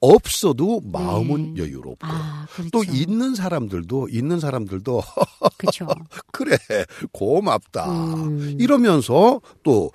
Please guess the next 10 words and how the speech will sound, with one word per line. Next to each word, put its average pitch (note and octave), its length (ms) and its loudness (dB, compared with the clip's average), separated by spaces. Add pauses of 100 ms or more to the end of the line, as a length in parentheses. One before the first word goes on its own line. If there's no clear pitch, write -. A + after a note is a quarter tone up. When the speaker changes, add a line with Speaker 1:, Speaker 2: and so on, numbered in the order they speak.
(140)
Speaker 1:
밥이 B2 300 -6
있으면 G#2+ 640 0
Speaker 2:
네, E3 100 -6
나눠주고. D#3+ 720 2
Speaker 1:
한, D3 240 0
한, D3 80 4
한, C#3+ 260 2
한 C3 200 -2
공기 A2 200 0
나눠주고, E2 460 -4